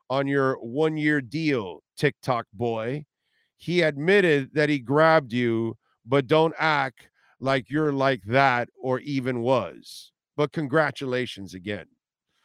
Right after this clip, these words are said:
So A J Brown, you know, put, uh, Juju Smith-Schuster in his place, uh, with the, um,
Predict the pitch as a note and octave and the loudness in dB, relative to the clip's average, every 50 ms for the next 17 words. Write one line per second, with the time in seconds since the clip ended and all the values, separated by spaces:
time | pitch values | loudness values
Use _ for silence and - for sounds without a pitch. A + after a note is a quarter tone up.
0 | _ _ _ _ _ - - C3 B2+ B2 B2+ D3 D3 C3+ C3+ D3 C#3+ B2 F#2+ B2 | _ _ _ _ _ -10 -6 -4 -2 -2 0 0 -2 0 -2 -2 -4 -4 -2 0
1 | C#3+ C#3+ C#3+ C#3 C3+ B2+ A#2+ A#2 A#2 A#2 A2+ A2+ _ _ _ _ _ _ _ _ | 2 2 4 4 4 2 2 0 -2 -6 -10 -14 _ _ _ _ _ _ _ _
2 | _ - B2 B2 A#2 A#2 A2+ A2+ A2 G#2+ - _ _ _ _ _ _ _ _ _ | _ -6 -6 -4 -2 -2 -4 -4 -6 -8 -12 _ _ _ _ _ _ _ _ _
3 | _ _ _ _ _ _ _ _ _ _ _ _ _ - D3+ D3 C#3 - - C#3+ | _ _ _ _ _ _ _ _ _ _ _ _ _ -4 -2 -2 -2 -2 -2 -2
4 | C3+ C3 B2 B2 A2+ G#2+ B2+ C#3 C3+ A2+ B2 C3 B2 - - - C3 C3+ B2 - | 0 0 0 -2 -4 -2 -2 -2 -2 -2 -2 -4 -4 -6 -6 -4 -2 -2 -2 -2
5 | - - C#3 C3+ B2+ A#2 - - B2 A2+ A2 A2 - A#2 B2 A#2+ G#2+ A#2+ A#2+ G#2+ | -4 -4 -2 -2 -2 -4 -6 -6 -4 -4 -4 -4 -6 -8 -8 -8 -6 -6 -6 -8
6 | - - - C3 C3 A#2+ A2 G2+ G2+ - - - - - _ _ _ _ _ _ | -10 -10 -6 -2 -2 -2 -2 -4 -8 -12 -14 -16 -18 -20 _ _ _ _ _ _
7 | _ _ _ _ _ _ _ _ - A#2 A#2 A#2 A#2 A2+ A2+ G#2+ F#2 F#2+ A2+ A#2+ | _ _ _ _ _ _ _ _ -12 -10 -6 -6 -4 -6 -6 -8 -8 -8 -6 -4
8 | A#2+ A2+ - - A#2+ A#2 A#2 A#2 A2+ A2+ A2+ A2+ A2+ A2 G#2+ G#2 G2+ G2 F#2+ F#2 | -4 -6 -6 -10 -12 -10 -8 -6 -4 -4 -2 -2 -2 -2 -2 -2 -4 -6 -8 -10
9 | F2+ | -14